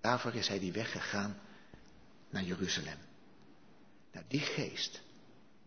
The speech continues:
heeft hij ook aan ons gegeven. Om in zijn voetstappen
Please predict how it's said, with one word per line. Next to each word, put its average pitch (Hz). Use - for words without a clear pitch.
heeft -
hij 87
ook -
aan -
ons 98
gegeven. -
Om 92
in 92
zijn 107
voetstappen -